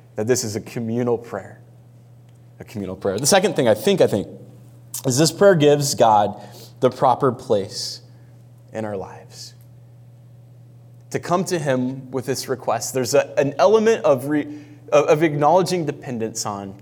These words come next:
God. It puts him as the provider,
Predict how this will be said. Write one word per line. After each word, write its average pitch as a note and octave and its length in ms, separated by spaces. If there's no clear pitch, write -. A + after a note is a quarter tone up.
God. - 300
It - 100
puts D3 280
him A#2+ 360
as G#2+ 240
the A2+ 100
provider, G2+ 680